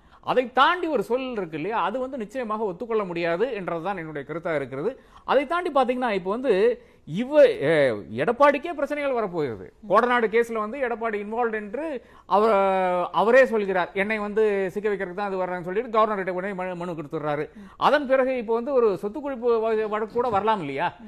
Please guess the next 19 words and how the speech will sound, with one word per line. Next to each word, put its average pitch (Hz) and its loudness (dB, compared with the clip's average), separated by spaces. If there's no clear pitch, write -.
ஏன் 107 -4
அமைச்சர்கள் 226 2
மேல 220 0
எல்லாம் 240 2
இப்ப 262 -6
வந்து 233 -2
பாய்ந்து 214 -4
கொண்டே 214 -4
இருக்கிறது. 165 -6
இந்த 175 -2
வி 226 0
சீரிஸ் 220 -4
முடிந்து 190 -4
விட்டது, 156 -6
நாலு 175 0
வி 208 -6
முடிஞ்சிடுச்சு. 156 -10
அ, 160 0
விஜயபாஸ்கர், 190 -2